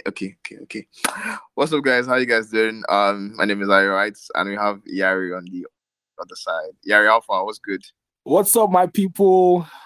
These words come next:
Speaker 2: Man, it's been a long time coming. No matter the thousand miles far away from each other, but no matter the seas,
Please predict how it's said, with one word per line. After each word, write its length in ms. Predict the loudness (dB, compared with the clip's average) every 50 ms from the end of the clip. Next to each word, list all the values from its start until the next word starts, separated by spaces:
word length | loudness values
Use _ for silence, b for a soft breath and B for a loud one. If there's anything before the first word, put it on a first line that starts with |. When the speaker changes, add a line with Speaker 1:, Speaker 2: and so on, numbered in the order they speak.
| B B B _ _
Speaker 2:
Man, 460 | 2 4 4 6 6 6 4 4 4
it's 140 | 2 2 2
been 80 | 2
a 40 | 4
long 200 | 6 4 4 2
time 240 | 2 2 2 2 0
coming. 600 | 0 2 2 2 0 0 -2 0 0 -2 -4 -6 -12 _ _ _ _ _ _ _ _ _ _ _ _
No 120 | -6 -2
matter 240 | -2 0 2 2 0
the 80 | 0
thousand 520 | -4 -2 2 4 4 4 4 2 0 -2 0
miles 480 | 2 2 4 4 4 4 2 2 -2 -2
far 280 | 2 2 4 4 4 4
away 100 | 2 2
from 220 | 0 -6 -6 -6
each 120 | -6 -2 -2
other, 240 | 0 2 0 0
but 160 | 0 -2 -4 -4
no 60 | -4 -4
matter 260 | -4 -2 0 -2 -2
the 300 | 0 0 -2 -2 -2 -4
seas, 720 | -6 -8 -6 -4 -4 -2 0 -2 -2 -2 -4 -6 -8 -8